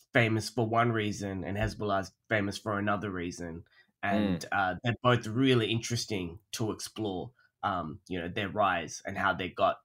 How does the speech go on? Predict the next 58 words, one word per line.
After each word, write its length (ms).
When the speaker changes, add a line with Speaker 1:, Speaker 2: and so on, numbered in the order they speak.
Speaker 1:
to 120
their, 200
you 160
know, 80
to 140
the, 80
sort 180
of 80
their 100
current 420
sort 200
of 80
celebrity 480
status. 460
And, 80
like, 160
it's 160
huge. 320
Both 240
of 80
their, 200
um, 380
both 120
of 120
them 120
have 180
a 80
huge 260
platform 540
and 120
they're 100
not, 260
you 100
know, 120
an 200
actor 380
or 420
a, 340
a 20
musician 720
or, 280
a, 120
you 220
know, 140
Speaker 2:
Mm. 100
Speaker 1:
not 180
saying 240
they're 100
not 240
talented, 500
but 180
they 120
don't 280
have 320
that, 240
you 100
know, 140
that 200